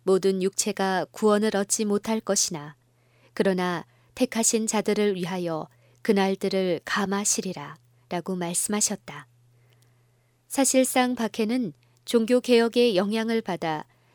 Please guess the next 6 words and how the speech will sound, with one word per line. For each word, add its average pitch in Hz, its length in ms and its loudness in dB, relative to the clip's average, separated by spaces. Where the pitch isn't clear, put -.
천칠백구십팔 254 1400 0
년이 220 280 0
이르기 190 340 -2
전에 180 460 -4
이미 185 240 0
끝났다. - 640 -8